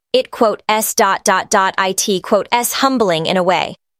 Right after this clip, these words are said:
The fact that we're just now confirming that antimatter, much like matter, responds to gravity by falling downwards, it's, it's a testament to the intricacies of the universe. And yet,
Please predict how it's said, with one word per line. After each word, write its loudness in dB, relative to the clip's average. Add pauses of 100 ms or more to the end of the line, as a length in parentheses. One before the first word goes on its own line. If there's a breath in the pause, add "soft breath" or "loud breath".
(520)
The 2
fact 0
that 0
we're 2
just 0
now 2
confirming 0
that 0
antimatter, 0
much 0
like 0
matter, 0 (300 loud breath)
responds 0
to 0
gravity 0
by 0
falling 0
downwards, 0 (420 soft breath)
it's, -2 (800)
it's 0
a 2
testament 0
to 0
the 0
intricacies -2
of -2
the -2
universe. -2 (580 loud breath)
And 0
yet, 0